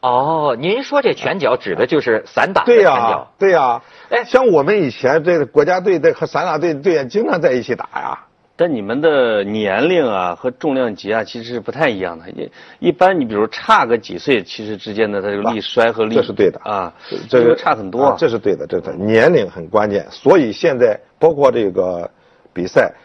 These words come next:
Speaker 2: 它分少年组、成年组、老年组。
Speaker 1: 嗯。
Speaker 2: 那么体重呢，它就一般像那，我们那个推手，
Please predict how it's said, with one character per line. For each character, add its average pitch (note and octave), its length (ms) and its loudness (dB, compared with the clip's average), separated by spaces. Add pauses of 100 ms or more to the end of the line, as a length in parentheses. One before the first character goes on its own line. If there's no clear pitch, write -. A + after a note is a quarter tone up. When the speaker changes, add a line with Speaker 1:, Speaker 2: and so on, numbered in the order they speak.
Speaker 2:
它 - 120 -4
分 B2 300 0 (140)
少 D#3 240 2
年 F2+ 200 -6
组、 D#2+ 200 -18 (640)
成 A#2 280 -6
年 G2+ 220 0
组、 - 180 -18 (280)
老 E2 320 -2
年 F2 260 -8
组。 - 160 -16 (520)
Speaker 1:
嗯。 F2+ 60 -8
Speaker 2:
那 B2+ 60 -2
么 C3+ 100 0
体 F#3 260 -4
重 D3+ 220 4
呢， A#2+ 220 0 (260)
它 - 140 -4
就 A#2+ 220 4
一 E3 140 0
般 C#3 320 0
像 C3 300 -2
那， C#3 280 -2
我 G#2+ 180 -2
们 A#2+ 120 -2
那 B2+ 140 4
个 A2+ 100 2
推 D3 220 -2
手， G2 220 -4